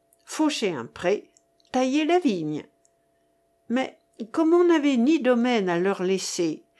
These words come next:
ni capitaux à engager pour eux dans quelque ferme, et comme ils répugnaient au métier de garçon de charrue,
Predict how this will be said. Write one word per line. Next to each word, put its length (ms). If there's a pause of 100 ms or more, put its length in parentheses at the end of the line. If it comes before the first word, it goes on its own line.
(220)
ni 240
capitaux 680
à 120
engager 600
pour 320
eux 120
dans 180
quelque 380
ferme, 600 (680)
et 320
comme 280
ils 160
répugnaient 800
au 80
métier 400
de 140
garçon 480
de 120
charrue, 600